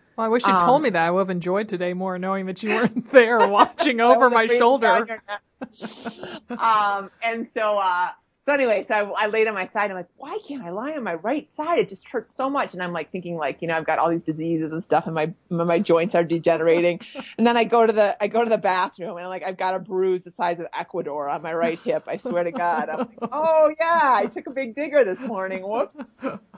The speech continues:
Speaker 1: Oh, my goodness. Oh, man. And
Speaker 2: So,
Speaker 1: now
Speaker 2: but, but you'll be, but you're happy, you'll be happy to know the metronome survived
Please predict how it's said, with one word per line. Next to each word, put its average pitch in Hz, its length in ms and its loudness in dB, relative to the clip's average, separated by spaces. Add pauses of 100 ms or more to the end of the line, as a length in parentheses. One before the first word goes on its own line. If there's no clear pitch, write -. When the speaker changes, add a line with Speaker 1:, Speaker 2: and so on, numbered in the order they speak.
(680)
Speaker 1:
Oh, 240 240 0
my 202 200 -4
goodness. 170 600 -8
Oh, 214 260 0
man. 185 400 -6 (280)
And 220 160 0
Speaker 2:
So, - 20 -2
Speaker 1:
now 220 300 2
Speaker 2:
but, 294 180 6
but 320 220 2
you'll 302 100 -6
be, 302 140 -10 (100)
but 262 100 -4
you're 254 140 0
happy, 240 340 -6
you'll 214 140 -8
be 226 80 -8
happy 208 280 -4
to 196 60 -10
know 196 120 -2
the 185 80 -6
metronome 175 440 -6
survived 156 520 -2